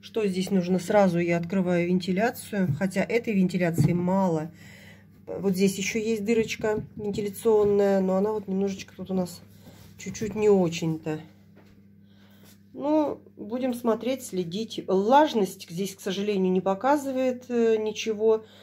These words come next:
Просто нужно следить, чтобы была вода в поддоне. Вот и всё. А, ну всё, пойду запишу. Видите, у меня тут небольшой планчик.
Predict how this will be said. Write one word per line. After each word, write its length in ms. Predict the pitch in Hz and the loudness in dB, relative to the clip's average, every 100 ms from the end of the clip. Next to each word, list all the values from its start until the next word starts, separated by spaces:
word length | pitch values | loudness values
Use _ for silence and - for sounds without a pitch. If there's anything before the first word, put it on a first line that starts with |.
| - - | -20 -10
Просто 240 | 240 277 220 | -4 -2 0
нужно 240 | 202 202 | 0 0
следить, 320 | 190 202 233 | -2 -4 -4
чтобы 240 | 233 185 170 | -4 -4 -4
была 260 | 175 190 | 0 2
вода 460 | 196 170 165 190 190 | 2 0 0 0 -2
в 140 | - - | -8 -10
поддоне. 580 | 175 156 165 165 160 165 | -8 -6 -4 -2 -4 -8
Вот 180 | 180 175 | -14 -14
и 40 | |
всё. 420 | 170 - 170 165 165 - - - - - _ - - - - - - 202 | -16 -12 -6 -6 -8 -18 -20 -20 -20 -20 _ -20 -20 -20 -20 -20 -20 -8
А, 320 | 190 185 185 | -2 0 0
ну 180 | 226 285 | -2 -4
всё, 240 | - 269 | -6 -8
пойду 240 | 214 202 | -4 -4
запишу. 600 | 220 226 196 - 208 233 233 - _ _ _ _ _ _ | -6 -8 -12 -14 -12 -12 -12 -20 _ _ _ _ _ _
Видите, 260 | - 208 - | -16 -14 -8
у 40 | |
меня 100 | 196 | -8
тут 160 | 175 - | -8 -10
небольшой 640 | 190 190 180 - 185 175 _ _ _ | -4 -4 -4 -6 -8 -8 _ _ _
планчик. 800 | - 214 247 254 247 226 - - | -6 -2 0 0 -2 -10 -14 -20